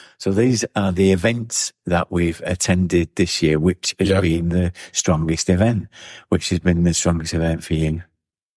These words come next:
Speaker 2: Oh.
Speaker 1: We've done more this time, done more this year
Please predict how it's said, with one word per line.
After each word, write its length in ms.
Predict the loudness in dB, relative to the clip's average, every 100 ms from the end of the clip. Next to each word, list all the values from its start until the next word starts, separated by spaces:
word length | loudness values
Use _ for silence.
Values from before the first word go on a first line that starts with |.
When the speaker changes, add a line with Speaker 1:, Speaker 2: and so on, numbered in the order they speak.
| _ _ _ _
Speaker 2:
Oh. 680 | 2 4 2 0 -4 -8 -14 _ _ _ _ _
Speaker 1:
We've 100 | -2 0
done 140 | 2
more 280 | 2 2 2
this 220 | 2 0
time, 320 | -6 -8 -12 -16 -20 -6
done 180 | -2 0
more 240 | 2 4 4
this 240 | 0 2
year 220 | 0 0